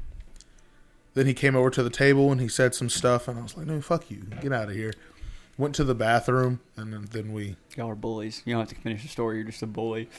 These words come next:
Speaker 2: So what happened at Best Buy? <laughs> He ran up
Speaker 1: So he
Speaker 2: to
Speaker 1: ran, he ran to me, yelling at me across the parking lot, drawing tons of attention. I'm like, "Damn it. I have my headphones in. I'm just waiting in line." P S four doesn't, and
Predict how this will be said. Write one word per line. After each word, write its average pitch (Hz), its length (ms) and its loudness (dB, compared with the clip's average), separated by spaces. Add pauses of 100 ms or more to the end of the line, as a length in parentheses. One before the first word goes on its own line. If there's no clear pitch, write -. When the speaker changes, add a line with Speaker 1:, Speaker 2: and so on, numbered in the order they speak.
(160)
Speaker 2:
So 139 140 0
what 151 100 6
happened 165 240 4
at 123 120 -2
Best - 260 4
Buy? 120 140 6
<laughs> 95 100 -6
He 147 80 2
ran 135 300 4
up 143 80 4
Speaker 1:
So 202 100 8
he 202 60 10
Speaker 2:
to 170 60 8
Speaker 1:
ran, 180 320 12
he 156 120 6
ran 156 360 8
to 135 160 2
me, 123 100 2 (100)
yelling 139 480 6
at 120 100 -2
me 123 160 4
across 135 380 4
the 117 60 -2
parking 135 280 4
lot, 110 220 -8
drawing 135 380 8
tons 156 360 0
of 143 140 2
attention. 127 540 -2 (400)
I'm 120 100 -14
like, - 180 -18
"Damn 139 220 -10
it. - 100 -14
I 127 60 -2
have 143 160 4
my 110 80 0
headphones 117 480 -2
in. 120 120 0
I'm 139 120 2
just 127 220 0 (800)
waiting 117 400 -2
in 123 100 0
line." 104 400 -6 (240)
P 147 140 2
S 135 120 2
four 131 180 4
doesn't, 127 240 4
and 123 200 -4